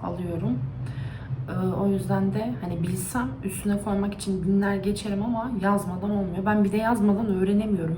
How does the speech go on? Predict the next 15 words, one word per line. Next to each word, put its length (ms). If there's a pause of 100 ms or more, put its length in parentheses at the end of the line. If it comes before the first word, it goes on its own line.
(100)
Öyle 180
bir 80
sıkıntım 640
var 100
yani. 400 (800)
Bu 80
çok 160 (120)
eskiden 500
gelen 360
bir 60
alışkanlık. 680
Mutlaka 480
not 280
almak 400
zorundayım. 680